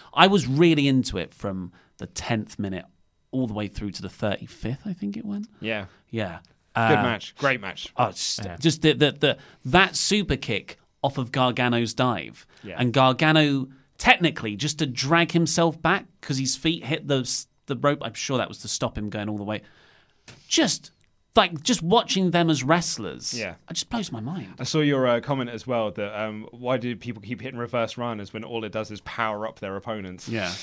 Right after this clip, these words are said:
Speaker 1: I've never seen it not.
Speaker 2: <laughs> Yeah.
Speaker 1: I never tweet, and
Speaker 3: No.
Speaker 1: that, that broke me.
Speaker 2: <laughs> Yeah.
Speaker 3: I,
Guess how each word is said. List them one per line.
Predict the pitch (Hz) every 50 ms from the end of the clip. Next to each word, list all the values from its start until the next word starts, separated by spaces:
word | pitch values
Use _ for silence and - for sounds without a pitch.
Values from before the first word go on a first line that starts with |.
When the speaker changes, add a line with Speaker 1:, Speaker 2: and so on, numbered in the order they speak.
| - - - - - - - - - - -
Speaker 1:
I've | 120 113
never | 123 139 139 131 123
seen | 113 - - 127 120 117 110
it | 107 101 - -
not. | 101 101 104 110 98 82 - - - -
Speaker 2:
<laughs> | _ -
Yeah. | - 165 - 156 175 - - - - -
Speaker 1:
I | - 123
never | 143 147 156 151 139 120
tweet, | - - - 131 127 101 87 - - _ _ -
and | - 104 101 95
Speaker 3:
No. | 101 110
Speaker 1:
that, | 113 110 98 87 - _ _ -
that | 117 113 110 -
broke | - 110 104 110 - - -
me. | 85 82 - - 185
Speaker 2:
<laughs> | - -
Yeah. | 196 220 220 - - - 202 180 - - - - - _ _ -
Speaker 3:
I, | 147 143 165 156